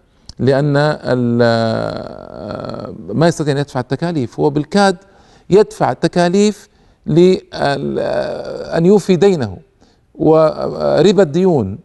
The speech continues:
ووضعه صعب كما بينت في حلقة ماضية. فكيف يستطيع أن يدرس خمسة أو ستة أو سبعة أو ثمانية أو تسعة من أولاده بالمال؟ ما يستطيع. فلذلك، آه، هم، هم قوم مكرة، في مكر عجيب.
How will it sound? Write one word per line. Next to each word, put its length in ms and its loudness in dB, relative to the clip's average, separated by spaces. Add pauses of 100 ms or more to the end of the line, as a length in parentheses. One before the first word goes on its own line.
(140)
ووضعه 1200 0
صعب 260 2
كما 200 0
بينت 340 0
في 200 -4
حلقة 340 0
ماضية. 440 0 (460)
فكيف 360 4
يستطيع 420 0
أن 80 -2
يدرس 500 0
خمسة 400 -2
أو 200 0
ستة 340 0
أو 140 0
سبعة 320 0
أو 80 0
ثمانية 420 -2
أو 60 -2
تسعة 300 -4
من 160 -6
أولاده 520 2
بالمال؟ 500 -2 (420)
ما 80 0
يستطيع. 440 -2 (560)
فلذلك، 720 0 (180)
آه، 680 -8
هم، 240 -4
هم 380 -4 (180)
قوم 420 0
مكرة، 460 -2 (760)
في 160 0
مكر 260 -2
عجيب. 360 -2